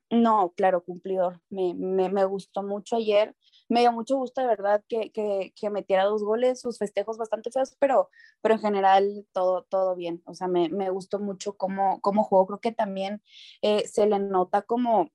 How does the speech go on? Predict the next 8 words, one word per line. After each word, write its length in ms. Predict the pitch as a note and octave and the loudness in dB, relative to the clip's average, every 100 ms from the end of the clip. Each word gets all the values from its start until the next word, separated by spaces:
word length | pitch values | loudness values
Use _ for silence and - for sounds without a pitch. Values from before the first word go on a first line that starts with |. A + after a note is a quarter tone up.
| _ - | _ 0
cuando 260 | A3 A3 | 0 2
deja 380 | G3 G3 A3+ A#3 | -2 -4 -6 -6
esta, 640 | A3 - - A3 A3+ A3+ | -6 -8 -2 0 0 -2
mm, 420 | G#3+ F#3 F3+ F3 E3+ _ _ - | -2 -8 -12 -14 -16 _ _ -6
eh, 300 | F#3+ F#3 F3+ | -4 -2 -4
desconcentración 1400 | F3+ G3 - G3+ G3 - F#3 F#3+ F3+ F3+ F3+ G3+ G3 G3 | -4 -6 -6 -8 -8 -2 -4 -2 -6 -6 -4 -2 -2 -2
que 140 | G#3 | -8
trae 500 | - G#3+ G#3 G#3 G#3+ | -4 0 4 4 2